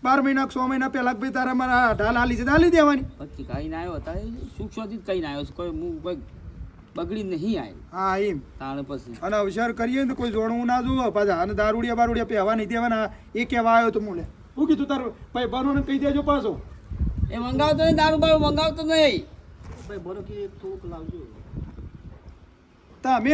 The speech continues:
Speaker 1: હરખા રહેજો, અમારે વેવાઈ જવાનું છે, ખબર છે ને?
Speaker 2: હું તો શું પીવું છું, તમને ખબર છે ભાઈ.
Speaker 1: હવે પેલા કડવાના જંગ સળ્યા છો પણ.
Speaker 2: વાત સાચી જ તમારી,
Speaker 1: હું
Speaker 2: પણ
Speaker 1: કીધું? એ દાડે વેવાઈ છો તમે, પરસ હા તમારા હાથમાં.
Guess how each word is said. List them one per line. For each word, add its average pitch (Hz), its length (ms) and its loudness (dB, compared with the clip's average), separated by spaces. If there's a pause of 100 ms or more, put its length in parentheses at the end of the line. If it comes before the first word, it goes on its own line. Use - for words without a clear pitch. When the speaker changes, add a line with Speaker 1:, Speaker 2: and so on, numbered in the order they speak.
Speaker 1:
હરખા 285 320 4
રહેજો, 320 300 8
અમારે 294 240 6
વેવાઈ 269 260 2
જવાનું 294 320 4
છે, 277 140 0
ખબર 320 260 4
છે 381 80 4
ને? 302 120 2 (360)
Speaker 2:
હું 139 80 -14
તો 147 160 -16
શું 427 160 -8
પીવું 285 320 0
છું, 285 120 -6
તમને 254 280 -6
ખબર 208 260 -10
છે 262 140 -6
ભાઈ. 160 160 -8 (200)
Speaker 1:
હવે - 120 -2
પેલા 294 240 4
કડવાના 285 400 8
જંગ 262 220 6 (120)
સળ્યા 240 300 6
છો 247 160 2
પણ. 190 180 0 (960)
Speaker 2:
વાત 160 160 -6
સાચી 175 260 -6
જ 190 80 -12
તમારી, 185 280 -10
Speaker 1:
હું 240 80 -4
Speaker 2:
પણ 311 160 2
Speaker 1:
કીધું? 294 380 4
એ 269 60 2
દાડે 285 260 8
વેવાઈ 262 260 6
છો 294 140 8
તમે, 294 260 8 (100)
પરસ 262 280 4
હા 294 180 6
તમારા 294 300 4
હાથમાં. 262 460 2